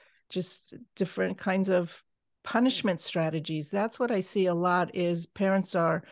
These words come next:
thinking, "Should I do these punishments? Should I be grounding? Should I be taking things away?"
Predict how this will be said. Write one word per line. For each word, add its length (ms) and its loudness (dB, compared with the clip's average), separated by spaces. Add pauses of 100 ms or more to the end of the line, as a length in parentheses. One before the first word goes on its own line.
(420)
thinking, 320 0
"Should 220 0
I 100 2
do 220 -2
these 200 -4
punishments? 840 2
Should 220 0
I 80 0
be 380 -6
grounding? 680 2
Should 240 0
I 140 0
be 240 -2
taking 420 -2
things 320 -2
away?" 720 4